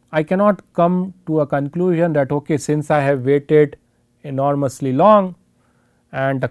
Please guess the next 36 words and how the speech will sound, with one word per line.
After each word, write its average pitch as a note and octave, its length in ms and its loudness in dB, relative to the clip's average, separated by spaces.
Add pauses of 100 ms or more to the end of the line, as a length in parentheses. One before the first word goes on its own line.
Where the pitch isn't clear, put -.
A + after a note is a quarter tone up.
call C#3+ 180 2
has B2+ 220 -4
not B2 220 -6 (580)
come, G3 260 4 (640)
the B2+ 360 -4
sending D3 440 -4
party C3 540 -4 (280)
or B2 140 -8
the A#2 200 -8
party C#3 220 -2
who B2 120 -6
was B2 200 -4
supposed C3+ 460 -6
to C3+ 120 -8
make B2+ 180 -8
that A#2+ 200 -8
call C3 260 -4
is G#2+ 80 -12
a A#2+ 60 -10
corrupt B2 320 -10 (120)
party. D3+ 340 -8 (240)
I B2+ 80 -6
cannot D3 320 -6 (200)
do C3+ 160 -6
that, B2 300 -8 (600)
because A#2+ 280 -6
it B2+ 160 -8
might D#3+ 260 -2
be E3+ 80 -2
the D#3 140 -2 (120)
case F#3+ 220 -2 (100)
that C#3+ 180 -2 (420)
the C3 80 -6
next E3 280 2
instance D3 460 -4
itself, D#3+ 440 0